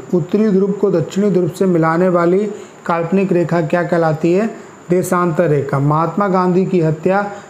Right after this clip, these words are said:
कब और किसने की थी? तीस जनवरी उन्नीस सौ अड़तालीस को नाथूराम गोडसे ने।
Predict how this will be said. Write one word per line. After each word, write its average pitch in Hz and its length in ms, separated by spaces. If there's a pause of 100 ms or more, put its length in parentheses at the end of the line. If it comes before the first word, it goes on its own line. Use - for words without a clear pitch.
(140)
कब 190 180
और 196 160
किसने 175 360
की 147 160
थी? 139 120
तीस 185 320
जनवरी 180 400
उन्नीस 175 460
सौ 185 120
अड़तालीस 160 520
को 208 360 (340)
नाथूराम 185 600
गोडसे 151 400
ने। 127 180